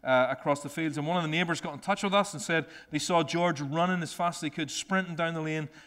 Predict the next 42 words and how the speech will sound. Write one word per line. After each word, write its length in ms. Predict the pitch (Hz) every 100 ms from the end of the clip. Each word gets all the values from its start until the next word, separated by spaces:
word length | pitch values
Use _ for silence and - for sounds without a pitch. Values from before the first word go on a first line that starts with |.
| -
uh, 120 | 147
across, 400 | 151 - 170 160
uh, 100 | 165
towards 360 | 151 170 170 151
the 80 | 151
road. 340 | 196 160 - - - 143
And 100 | 143
so 120 | 170
we 180 | 170 202
came 300 | - 190 156
back, 220 | 165 170
of 100 | -
course, 240 | 175 170
straight 180 | - 165
away, 200 | 143 147
and 80 | 147
we 60 |
could 120 | 143 -
see 180 | 175
no 120 | 160 151
sign 280 | - 196
of 100 | 202
him. 200 | 135 117 113 _ _ _ _ _
And 100 | 143
so 200 | 151 160
we 160 | 147 151
started 320 | - 143 139
looking 400 | 165 151 123 104 _ _ _ _ _
up 160 | 127 139
and 120 | 160
down 160 | 170 170
the 80 |
road, 240 | 160 156 143
shouting, 180 | 170 165
"George, 320 | 202 190 185
George, 220 | 190 185
George," 340 | 202 190 185
and 180 | 135 127
over 280 | 139 175 175
fields, 540 | 151 175 175 143 107 139
and 120 | 127
it's 200 | 113